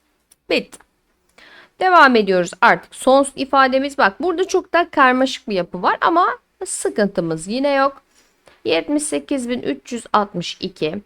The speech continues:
sekiz bin üç yüz kırk iki ya da on iki bin yüz seksen üç. Hepsini yazmış olduk. Tamam mı? Buraya kadar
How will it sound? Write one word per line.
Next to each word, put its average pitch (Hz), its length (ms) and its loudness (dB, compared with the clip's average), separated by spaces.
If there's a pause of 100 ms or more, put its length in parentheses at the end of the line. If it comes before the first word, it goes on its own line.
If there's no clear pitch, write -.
(500)
sekiz 294 680 -4
bin 240 240 0
üç 208 320 -8
yüz 165 200 -10
kırk - 340 -10 (100)
iki 302 400 -4 (480)
ya 294 400 0
da 359 240 4 (160)
on 349 440 6 (180)
iki 220 420 -4
bin 202 420 -2 (140)
yüz 220 480 0
seksen - 760 0
üç. 190 320 -4
Hepsini 302 580 -4
yazmış 208 480 4
olduk. 131 460 -8
Tamam 175 320 -4
mı? 214 160 -8
Buraya 214 280 -4
kadar 269 300 -6